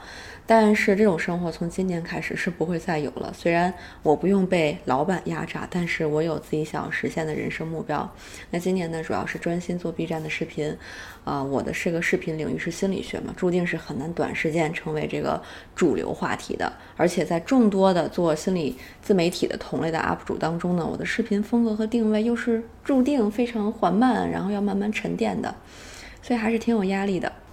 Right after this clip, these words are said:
每周要连续的更新一到两期的高质量的视频，是一个不小的挑战。所以前段时间呢，身体上也出现各种小毛病哈。呃，去看了中医，特别喜欢那个中医的姐姐，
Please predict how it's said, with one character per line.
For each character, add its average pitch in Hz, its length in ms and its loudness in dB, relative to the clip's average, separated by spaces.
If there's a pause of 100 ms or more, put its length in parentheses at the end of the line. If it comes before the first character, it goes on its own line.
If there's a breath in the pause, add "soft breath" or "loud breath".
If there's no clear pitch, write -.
(380 loud breath)
每 180 140 2
周 220 180 6
要 220 140 6
连 180 160 2
续 220 120 -2
的 190 120 4
更 190 200 0
新 196 240 2
一 202 80 4
到 190 140 4
两 156 220 0
期 - 160 -6
的 180 80 0
高 175 200 0
质 180 120 0
量 82 180 0
的 165 60 -6
视 - 180 -2
频， - 260 -4 (440 loud breath)
是 240 120 4
一 226 60 6
个 247 100 2
不 247 140 0
小 - 160 -4
的 - 100 -10
挑 - 260 -12
战。 - 220 -6 (440 loud breath)
所 214 120 4
以 202 40 8
前 185 180 2
段 190 160 4
时 175 140 2
间 180 180 4
呢， 170 80 2
身 180 220 -2
体 175 100 -6
上 175 180 -4
也 160 60 -4
出 - 240 -4
现 165 180 -6
各 170 140 -4
种 147 160 -6
小 - 160 -6
毛 - 220 -8
病 156 200 -4
哈。 160 220 -10 (680 loud breath)
呃， 151 180 -2
去 151 160 -4
看 214 160 0
了 170 100 2
中 202 180 4
医， 208 200 6
特 - 200 -2
别 170 140 2
喜 - 220 -2
欢 156 160 -4
那 170 100 -2
个 160 60 -4
中 175 200 -4
医 180 80 -2
的 175 80 -2
姐 - 240 -6
姐， - 160 -4